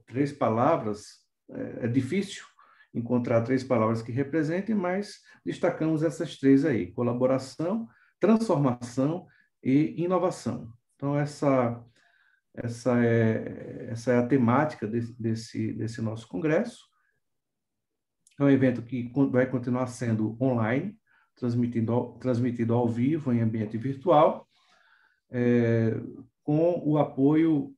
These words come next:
institucional da, da uninove, que desde o ano passado nos ajudou a, a colocar o K M, é, nessa, no ar, né? É aqui o site do evento.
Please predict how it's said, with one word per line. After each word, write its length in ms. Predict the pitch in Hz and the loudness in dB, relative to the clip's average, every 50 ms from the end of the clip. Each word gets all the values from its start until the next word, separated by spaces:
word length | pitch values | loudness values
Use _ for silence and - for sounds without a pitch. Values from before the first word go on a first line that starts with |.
| _ _ _ - | _ _ _ -6
institucional 1040 | 143 147 143 - 139 - - 143 135 - - 123 113 113 117 123 139 147 143 123 | -4 -4 -4 -6 -10 -8 -6 -6 -6 -4 -4 -2 -2 0 0 2 2 2 0 0
da, 400 | 123 127 120 120 113 113 110 113 | 0 0 0 0 0 0 -2 -4
da 160 | 117 113 113 | -4 -4 -4
uninove, 640 | 117 117 131 135 123 113 113 120 131 139 135 - - - _ _ _ _ _ _ _ _ _ | -2 -2 -2 -2 0 0 0 0 0 -2 -2 -6 -12 -20 _ _ _ _ _ _ _ _ _
que 120 | _ 110 | _ -8
desde 320 | 113 113 135 160 170 147 147 | 0 2 2 2 2 2 0
o 60 | 147 | 0
ano 140 | 135 131 117 | 0 0 0
passado 840 | - 120 117 - - - 117 113 117 123 127 127 135 135 131 - - | 0 -2 -2 -4 -4 -2 0 2 4 2 2 2 2 0 0 0 -2
nos 680 | 117 117 117 120 123 120 120 - - - - - - 110 | -4 -2 -2 -2 -4 -6 -8 -14 -20 -20 -20 -20 -14 -8
ajudou 600 | 113 113 113 113 110 104 107 107 110 120 123 120 | -4 -4 -2 -2 -2 -4 -2 -2 -2 0 0 0
a, 320 | 113 113 110 110 113 113 - - _ _ _ _ _ _ _ _ - | 0 0 -2 -4 -6 -10 -12 -18 _ _ _ _ _ _ _ _ -14
a 160 | 113 117 110 | -10 -10 -10
colocar 540 | 113 - - 113 110 107 107 - - 113 117 | -10 -6 -4 -2 -2 -2 -2 -2 0 0 2
o 120 | 117 113 | 2 0
K 220 | - - 110 107 107 | -2 -4 -4 -2 0
M, 440 | 104 110 120 120 127 127 120 - - - _ _ _ _ - - - | 0 2 2 2 2 0 -4 -8 -16 -20 _ _ _ _ -20 -14 -8
é, 300 | 107 107 107 107 107 104 | -6 -6 -4 -4 -4 -4
nessa, 1000 | 104 107 110 113 113 113 - - - 127 120 120 113 113 113 107 107 117 120 113 - | -4 -4 -4 -4 -6 -6 -8 -8 -4 -2 0 2 2 2 2 2 0 -2 -6 -6 -2
no 160 | 147 185 165 | 0 2 2
ar, 280 | 110 - - - - _ _ _ | 2 2 0 -6 -16 _ _ _
né? 220 | 117 113 139 147 - - _ _ _ _ _ _ _ _ _ _ _ _ - | -14 -12 -12 -12 -14 -18 _ _ _ _ _ _ _ _ _ _ _ _ -6
É 80 | 107 | -4
aqui 240 | 113 113 113 - 120 | -4 -4 -2 -2 -2
o 80 | 117 113 | -2 -2
site 400 | - - 113 104 104 104 - 120 | -2 0 0 0 0 -2 -4 -2
do 100 | 123 139 | 0 0
evento. 480 | 135 123 135 139 175 208 - - - | 2 2 2 2 2 0 -4 -10 -18